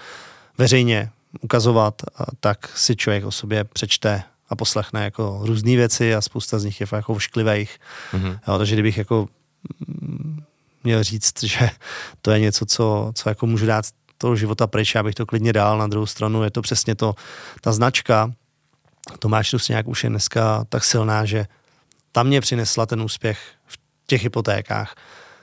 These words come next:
Speaker 1: Ta mě přinesla ty otevřený dveře potom do Geparda a, a do toho, že vlastně jako jsem dneska teda generální ředitel. Takže to je něco, o co já musím pečovat a s čím já musím pracovat a občas je to o tom prostě jet za nějakýma lidma, s někým se potkat.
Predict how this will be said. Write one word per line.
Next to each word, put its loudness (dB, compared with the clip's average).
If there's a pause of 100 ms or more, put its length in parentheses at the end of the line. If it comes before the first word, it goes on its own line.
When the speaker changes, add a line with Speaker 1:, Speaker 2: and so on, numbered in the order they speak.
(120)
Speaker 1:
Ta 0
mě 4
přinesla 0
ty -4
otevřený -2
dveře 0
potom -4
do -4
Geparda 0
a, 0
a 0
do -2
toho, 0
že -2
vlastně -2
jako -6
jsem -4
dneska -4
teda -2
generální -2
ředitel. 0 (640)
Takže 0
to 2
je 6
něco, 4
o 0
co 0
já 4
musím 0
pečovat 2
a 0
s -2
čím -4
já -2
musím -2
pracovat 0
a 0
občas -2
je -6
to -2
o -4
tom -2
prostě -4
jet 2
za 2
nějakýma 0
lidma, 0
s -8
někým -8
se -2
potkat. 0